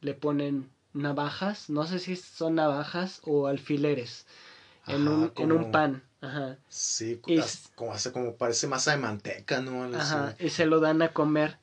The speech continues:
Speaker 1: entonces la chica se lo come y obviamente las navajas o alfileres o lo que sea le penetran la piel y empieza a sangrar así por la boca.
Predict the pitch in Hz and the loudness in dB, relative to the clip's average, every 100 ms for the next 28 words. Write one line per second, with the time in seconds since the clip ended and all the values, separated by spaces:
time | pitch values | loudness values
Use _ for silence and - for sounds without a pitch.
0 | - 151 151 151 165 151 147 170 - 160 | -6 -2 0 2 2 2 0 0 0 0
1 | 175 151 147 160 160 165 226 - _ _ | 2 0 4 4 6 4 0 -4 _ _
2 | - 151 156 156 156 147 160 147 139 151 | 0 2 4 4 4 4 4 4 4 4
3 | 151 156 160 170 156 147 143 147 147 156 | 6 6 4 2 -2 0 0 0 2 2
4 | 151 147 151 143 139 - 147 151 147 - | 0 -2 -4 -4 -4 -2 0 0 -2 -16
5 | - _ 160 143 143 139 - 143 147 147 | -20 _ -2 2 2 0 -2 0 2 2
6 | 151 147 143 135 151 147 147 139 135 127 | 2 2 2 0 2 4 4 2 0 -4
7 | 135 - 135 147 135 131 131 127 127 120 | -4 -4 -6 -6 -4 -4 -4 -6 -8 -8
8 | 143 - 135 127 123 123 123 127 123 | -8 -4 -4 -4 -2 -4 -4 -8 -10